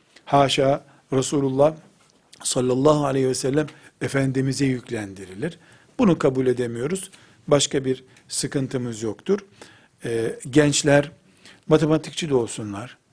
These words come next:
e, coğrafyacı da olsunlar, e,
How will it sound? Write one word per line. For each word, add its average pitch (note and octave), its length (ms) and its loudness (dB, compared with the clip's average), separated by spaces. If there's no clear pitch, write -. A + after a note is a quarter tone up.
e, A#2+ 140 -2
coğrafyacı D3+ 640 4
da D#3 60 4
olsunlar, A#2 600 0
e, B2 300 -2